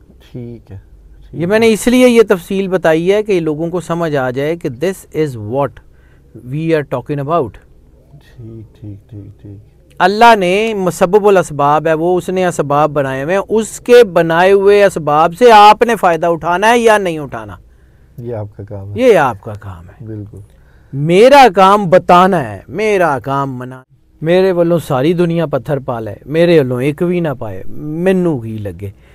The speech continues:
Speaker 2: अब वो बाबों ने, वो मलंगों ने पचास पचास पत्थर यहाँ, पचास इधर, दो सौ इधर पहने होते हैं,
Speaker 1: हम्म।
Speaker 2: तो वो तो प्रेसिडेंट होने चाहिए, उन्होंने कख भी नहीं हो रहा हुंदा।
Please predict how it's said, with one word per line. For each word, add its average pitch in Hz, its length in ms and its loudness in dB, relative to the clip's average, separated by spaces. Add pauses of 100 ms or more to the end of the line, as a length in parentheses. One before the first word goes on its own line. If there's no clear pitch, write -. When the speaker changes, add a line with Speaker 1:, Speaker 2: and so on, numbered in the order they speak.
(360)
Speaker 2:
अब 170 200 4
वो 202 180 4
बाबों 151 460 4
ने, 175 180 2
वो 165 140 2
मलंगों 147 460 0
ने 170 100 2
पचास 151 420 2
पचास 165 340 2
पत्थर 139 300 -2
यहाँ, 139 300 -2
पचास 131 440 -2
इधर, 131 260 -2
दो 120 200 -6
सौ 139 200 -2
इधर 127 260 -4
पहने 123 280 -8
होते 113 260 -12
हैं, 104 140 -14 (280)
Speaker 1:
हम्म। 123 180 -10
Speaker 2:
तो 170 120 0
वो 180 240 2
तो 180 120 -2
प्रेसिडेंट 190 560 0
होने 160 240 0
चाहिए, 139 300 -10 (240)
उन्होंने 165 480 -4
कख 143 220 -2
भी 175 140 -2
नहीं 190 120 -2
हो 175 100 0
रहा 131 180 -4
हुंदा। 113 280 -12